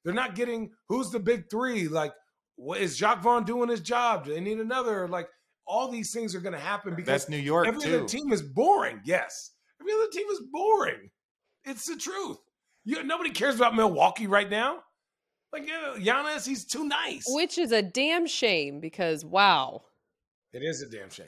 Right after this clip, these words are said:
Speaker 1: He been
Speaker 3: They're fun to
Speaker 1: gorilla
Speaker 3: watch.
Speaker 1: dunking on fools all season, except for the Hawks. He been getting boned by the Hawks.
Speaker 2: He said gorilla dunk.
Speaker 3: By the way,
Speaker 1: <laughs>
Speaker 3: to wrap it up, <laughs>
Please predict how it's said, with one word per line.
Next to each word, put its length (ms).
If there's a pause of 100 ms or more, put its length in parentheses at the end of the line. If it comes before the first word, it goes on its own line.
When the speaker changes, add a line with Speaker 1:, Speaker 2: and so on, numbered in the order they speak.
(140)
Speaker 1:
He 160
been 300 (160)
Speaker 3:
They're 260
fun 280
to 60
Speaker 1:
gorilla 320
Speaker 3:
watch. 80
Speaker 1:
dunking 320
on 140
fools 320
all 200
season, 440 (320)
except 300
for 80
the 140
Hawks. 540 (460)
He 100
been 200
getting 320
boned 380
by 100
the 100
Hawks. 420 (320)
Speaker 2:
He 100
said 280
gorilla 400
dunk. 160
Speaker 3:
By 120
the 100
way, 220 (760)
Speaker 1:
<laughs> 640
Speaker 3:
to 120
wrap 340
it 100
up, 320 (680)
<laughs> 60